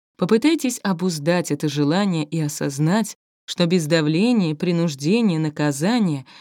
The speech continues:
вознаграждения или чрезмерной тревожности ваш ребенок сможет расслабиться, полноценно питаться, и со временем круг его предпочтений будет постепенно расширяться.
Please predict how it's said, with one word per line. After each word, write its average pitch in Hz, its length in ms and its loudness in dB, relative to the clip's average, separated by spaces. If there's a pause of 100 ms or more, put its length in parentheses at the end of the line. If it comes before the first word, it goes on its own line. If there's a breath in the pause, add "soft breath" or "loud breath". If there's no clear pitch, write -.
(140 loud breath)
вознаграждения 165 1040 2
или 185 320 0
чрезмерной 180 760 2
тревожности 160 800 -2
ваш 214 260 -2
ребенок 240 520 0 (300)
сможет 220 600 0
расслабиться, 196 920 -4 (340)
полноценно 165 760 0
питаться, 208 640 -4 (340)
и 175 60 -2
со 190 180 0
временем 190 520 2
круг 254 300 -2
его 180 180 2
предпочтений 254 920 0
будет 214 400 -4
постепенно 175 840 -2
расширяться. 151 1000 -6